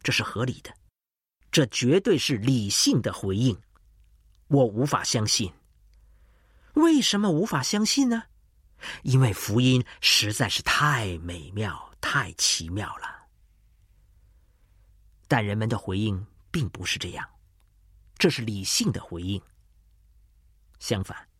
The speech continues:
他们说：“我不喜欢福音，我不喜欢相信福音的人。”这是狭隘的想法，这并不公平，这是错误的。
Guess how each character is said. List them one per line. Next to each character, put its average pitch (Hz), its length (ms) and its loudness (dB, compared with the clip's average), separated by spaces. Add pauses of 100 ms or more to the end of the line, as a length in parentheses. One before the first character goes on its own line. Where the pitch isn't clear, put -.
(800)
他 - 140 -6
们 85 100 -6
说 - 320 -10 (960)
：“我 117 140 0
不 302 160 2
喜 - 200 -2
欢 104 200 -2
福 95 180 -8
音， 101 280 -4 (280)
我 139 220 6
不 339 180 2
喜 - 200 0
欢 139 180 2
相 165 180 0
信 131 160 -2
福 104 180 -4
音 127 140 2
的 123 120 0
人。” 90 200 -12 (800)
这 131 100 -2
是 98 140 -4
狭 104 300 0
隘 139 180 -2
的 - 80 -12
想 90 260 -8
法， - 260 -14 (440)
这 - 120 -2
并 202 200 2
不 101 140 -6
公 180 260 0
平， - 180 -6 (600)
这 156 100 2
是 139 120 0
错 - 280 2
误 - 160 -8
的。 - 120 -20